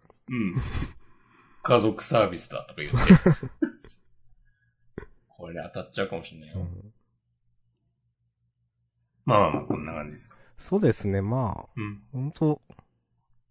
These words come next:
Speaker 2: あんま説明、なんか、あんま言うことないよな、これ以上と。
Speaker 1: うん。
Speaker 2: うん。はい。
Speaker 1: デイズ五十、おやすみ。でした。
Speaker 2: はい、ありがとうございました。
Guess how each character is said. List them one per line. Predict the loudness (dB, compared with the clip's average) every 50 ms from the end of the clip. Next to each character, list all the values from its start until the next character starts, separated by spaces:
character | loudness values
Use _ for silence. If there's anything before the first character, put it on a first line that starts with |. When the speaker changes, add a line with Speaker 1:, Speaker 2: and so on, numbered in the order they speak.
| _ _ _ _ -6
Speaker 2:
あ | -2
ん | 0
ま | 0 4
説 | 4 2 2 2 -2 -2
明、 | 2 2 2 2 0 -2
な | -2 0 0
ん | 2
か、 | 4 4
あ |
ん | 4 6
ま | 6
言 | 6 6
う | 8
こ | 6 6
と | 6 6
な | 4 4 4
い | 2
よ | 2
な、 | -2 -4
こ | -8 -6 -6
れ | -6 -6
以 | -8
上 | -10 -14 -18 -14
と。 | -8 -6
Speaker 1:
う | -4
ん。 | -4 -4 -4 -8 -10 -14 _ -10
Speaker 2:
う |
ん。 | -8 -8 -8 -10 -12 -14 -16 -20 -20 _ -20 _
は | -8 -2 0 0
い。 | 0 -2 _ _ _ -20 _ _ _ _ _ _ _ _ _ _ _ _ _ _ _ _ _ _ _ _ _ _ _ _ _ _ _ _ _ _ _ _ _ _ _ _ _ _ _ _ _ _ _ _ _ _ _ _ _ _ _ _ _ _ _ _ _ _ _ _ _ _ _ _ _ -4
Speaker 1:
デ | -4 -4
イ | -4 -4
ズ | -10 -16 -16
五 | -16
十、 | -14 -14 -16 -18 -20 _ _ _ _ _ _ _ _ _
お | -18 -16
や |
す | -16 -18 -20
み。 | -20 _ _ _ _ _ _ _ _ _ _ _ _ _ _ _ _ _ _ _ _
で | -12 -12
し | -12 -10 -12
た。 | -14 -20 _ _ _ _ _ _ _ _ _ _ _ _ _ _ _ -4 0
Speaker 2:
は | 4 4 4 4
い、 | 2 -2 _
あ | -10 -6 -2
り | 0
が | 0 0
と | 0 -2 -4
う | -4
ご | -6
ざ | -10 -14 -18
い | -18 -20
ま | -20 -20
し | -20 -20
た。 | -20 -20 -20 -20